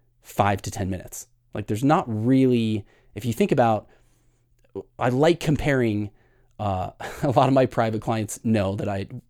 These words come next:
talk about these kind of comparisons a lot, and I do on this show as well.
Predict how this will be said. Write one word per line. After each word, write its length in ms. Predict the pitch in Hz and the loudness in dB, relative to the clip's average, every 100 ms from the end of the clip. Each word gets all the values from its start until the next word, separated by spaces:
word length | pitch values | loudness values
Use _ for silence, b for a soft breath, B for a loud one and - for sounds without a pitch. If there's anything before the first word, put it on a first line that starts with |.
| - | -4
talk 220 | 139 127 | 0 2
about 280 | 131 120 107 | 2 0 0
these 160 | 120 - | -2 0
kind 160 | 123 | -2
of 80 | 107 | -2
comparisons 460 | 110 117 107 110 104 | -2 -2 -2 -2 -4
a 40 | |
lot, 300 | 101 110 127 b b b | -2 -2 -4 b b b
and 100 | 104 | -2
I 60 | 104 | 2
do 140 | 117 | 2
on 80 | 104 | 2
this 100 | 101 | 0
show 180 | 117 104 | 2 2
as 100 | 135 | 6
well. 300 | 202 120 | 8 6